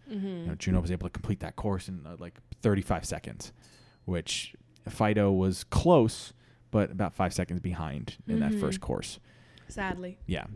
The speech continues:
Speaker 2: The, the second one was, um, was the talent portion. Um, and with this, this portion, uh, Juno just decided,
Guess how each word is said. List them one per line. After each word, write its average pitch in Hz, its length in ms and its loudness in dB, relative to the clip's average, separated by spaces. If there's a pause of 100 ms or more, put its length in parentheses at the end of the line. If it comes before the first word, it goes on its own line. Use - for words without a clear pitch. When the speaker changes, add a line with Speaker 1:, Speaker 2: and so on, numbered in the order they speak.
Speaker 2:
The, 107 300 8
the 98 80 2
second 156 360 6
one 110 280 6
was, 92 560 4
um, 82 340 -4
was 92 140 0
the 90 60 -2
talent 113 340 0
portion. - 340 -6 (680)
Um, 78 640 -6
and 92 160 0
with 90 160 0
this, 110 260 6 (100)
this 104 280 2
portion, 92 540 2
uh, 87 460 -2 (340)
Juno 98 420 6
just 92 180 0
decided, 90 500 0